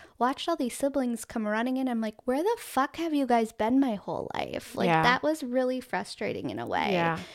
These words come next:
Speaker 1: Like, what? And then I went, "Well, was I being protected from
Speaker 2: Mm-hmm.
Speaker 1: something too?" So
Speaker 2: Yeah.
Speaker 1: I had to work through a lot of my emotions. And I'm a very logical person. I don't put a lot of emotion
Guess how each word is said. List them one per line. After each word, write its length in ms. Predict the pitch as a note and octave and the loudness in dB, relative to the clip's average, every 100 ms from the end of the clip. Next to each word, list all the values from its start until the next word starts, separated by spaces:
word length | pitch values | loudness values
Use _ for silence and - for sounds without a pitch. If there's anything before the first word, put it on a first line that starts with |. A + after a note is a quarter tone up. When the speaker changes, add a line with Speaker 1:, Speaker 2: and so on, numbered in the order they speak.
| - | -6
Speaker 1:
Like, 280 | - A#3 A3+ - | 0 0 -2 -6
what? 320 | A3 A#3+ - - | 0 0 0 -2
And 140 | B3 | 0
then 100 | C4+ | 2
I 100 | D4 | 0
went, 240 | C4+ B3+ - | 0 -2 -4
"Well, 140 | A#3 | -4
was 240 | A3 A3 A3 | -2 -2 0
I 80 | G#3+ | -2
being 260 | A3+ A#3 | -4 -6
protected 840 | - A#3+ A3+ - E3+ - C4 D#4 D#4+ - A#3 | -6 -8 -8 -8 -10 -10 -8 -8 -8 -10 -2
from 240 | D4 C#4+ | 2 2
Speaker 2:
Mm-hmm. 120 | C#4 | 2
Speaker 1:
something 440 | D#4 D4 D#4 C#4+ C#4 | 0 0 0 -2 -2
too?" 440 | - A3 A3 C4+ | -2 0 0 -2
So 460 | D#4 - C#4 A#3+ A#3+ - - - | -6 -2 0 0 -2 -8 -16 -12
Speaker 2:
Yeah. 260 | F#3+ F3 - - | -10 -10 -12 -4
Speaker 1:
I 100 | - | -2
had 220 | C4+ D4+ D#4 | 0 -2 -2
to 80 | |
work 320 | D4+ A3 B3+ - | 0 0 -4 -6
through 220 | E4 E4 | -4 -4
a 20 | |
lot 240 | B3+ G3+ G#3+ | 0 0 0
of 240 | A#3+ A#3+ | -2 -4
my 360 | G3+ G#3 G3+ F#3 | -4 -2 -4 -4
emotions. 500 | G3+ F#3+ G3 A#3+ F#3+ | -2 0 -2 -2 -4
And 120 | G3 | 0
I'm 140 | F#3+ A#3+ | 2 2
a 80 | |
very 560 | G3+ F#3 F#3 F#3+ G3 F#3+ | 0 -2 -2 0 -2 -4
logical 840 | F3+ E3+ D3+ - A#3 - F4+ G#4 A4+ _ _ | -6 -6 -4 -4 -6 -4 -2 -2 -6 _ _
person. 540 | - E4+ - F#4+ G4+ G4+ | -6 -6 -4 -4 -4 -2
I 100 | - | 0
don't 200 | A3 G#3+ | 2 0
put 120 | - | -2
a 60 | A#3+ | -4
lot 200 | G#3 G3 | -4 -2
of 140 | F#3+ G3 | -4 -4
emotion 1000 | F#3+ F#3+ F3+ E3+ F#3 - A3+ B3 C#4 D4 | -8 -4 -4 -4 -4 -4 0 2 4 2